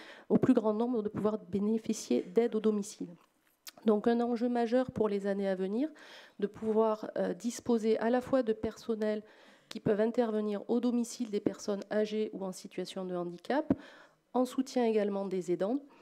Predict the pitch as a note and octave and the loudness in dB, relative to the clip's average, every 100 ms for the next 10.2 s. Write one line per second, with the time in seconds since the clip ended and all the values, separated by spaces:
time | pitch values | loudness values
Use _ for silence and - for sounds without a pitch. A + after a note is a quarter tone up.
0 | - - G3 G3 G#3+ A#3 A3 G3+ G3 F#3 | -20 -14 -8 -4 0 2 2 0 0 -2
1 | F#3+ A3+ G#3+ G3+ G#3 A#3 B3 - A#3+ A3+ | -2 -4 -2 -2 0 0 -2 0 2 2
2 | G#3+ A#3 A3 G#3+ G#3+ A3 G#3+ A3 - A3 | 4 4 4 2 2 0 0 -2 4 4
3 | G#3 G3 G3 - - F#3+ A3 B3 A3 - | 4 0 -4 -8 -4 0 2 2 0 -4
4 | - G3 A#3 C4 F#3+ F#3+ C4 B3+ - A3+ | -6 0 2 2 0 0 0 0 -4 -6
5 | G#3 G3 - B3 - - - _ G3 - | -4 -4 -4 -6 -6 -20 -20 _ -18 -12
6 | G3 F#3+ F#3+ A3+ A#3 G#3+ G#3+ G3+ G3 - | -4 -4 -2 -4 -2 -4 -4 -8 -8 -6
7 | A3+ G3+ F#3 F#3 F3+ E3+ G3 A#3+ G3+ F#3 | -4 -4 -4 -6 -6 -6 -4 -6 -6 -8
8 | - - G3+ F#3+ - - F#3 G#3 G3 F#3 | -12 -10 -8 -10 -12 -12 -10 -10 -10 -10
9 | F3 - A3 A3 G#3 - F#3 - A3 F#3+ | -10 -10 -10 -8 -12 -12 -12 -10 -10 -8
10 | F3+ | -12